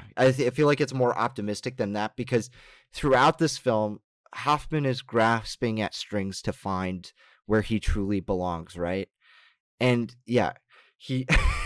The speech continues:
<laughs> he never truly, like, finds that,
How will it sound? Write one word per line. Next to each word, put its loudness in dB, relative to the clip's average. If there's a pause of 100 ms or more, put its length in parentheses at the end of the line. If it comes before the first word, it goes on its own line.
(180)
<laughs> - (960)
he 2
never 6
truly, 4
like, 2
finds 0
that, 0